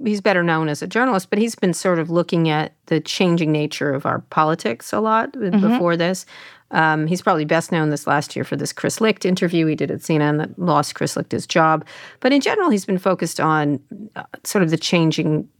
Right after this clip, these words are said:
Speaker 1: viewpoints across the country, especially around conservatives, especially around church-going people.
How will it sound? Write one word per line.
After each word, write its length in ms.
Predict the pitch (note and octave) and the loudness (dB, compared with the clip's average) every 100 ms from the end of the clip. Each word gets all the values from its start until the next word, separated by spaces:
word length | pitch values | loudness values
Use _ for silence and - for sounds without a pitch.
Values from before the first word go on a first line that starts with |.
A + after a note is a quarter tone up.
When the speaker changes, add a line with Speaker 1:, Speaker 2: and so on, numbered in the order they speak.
| - G3 | -6 0
Speaker 1:
viewpoints 640 | F3 D#3+ - D3 C#3+ - | 2 2 2 0 -2 -8
across 360 | - - D3 - | -4 0 0 0
the 80 | |
country, 500 | - D#3+ E3 - C#3+ - _ | -2 0 0 0 -2 -4 _
especially 640 | - - - - F#3+ F3 D#3 | -6 -4 -2 0 2 2 2
around 260 | D3 C#3+ | 2 -2
conservatives, 640 | - D#3+ D3 C#3+ C#3+ C#3+ D3 | -4 -4 -2 0 0 -2 -4
especially 460 | - D3+ D3 D#3 | -2 -2 0 0
around 280 | D3+ D3 C#3+ | 2 2 0
church-going 560 | - D3 - D3 D3+ E3+ | -2 -4 -2 -2 -2 -2
people. 400 | - - - | -4 -2 -4